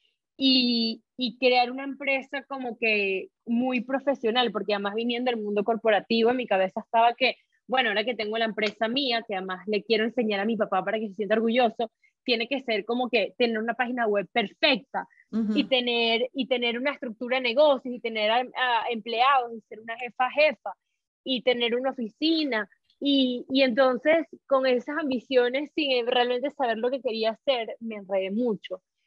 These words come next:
Speaker 1: Sin darme cuenta que yo en verdad podía hacer el negocio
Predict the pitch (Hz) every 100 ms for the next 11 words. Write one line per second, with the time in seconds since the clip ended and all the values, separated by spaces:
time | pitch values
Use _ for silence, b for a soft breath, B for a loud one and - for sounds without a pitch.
0 | _ _ _ _ _ _ _ _ _ _
1 | _ 622 - _ - - _ - 302 277
2 | 277 277 269 285 339 320 320 339 277 269
3 | 254 254 294 320 320 320 302 302 311 294
4 | 311 311 302 240 226 220 - 277 269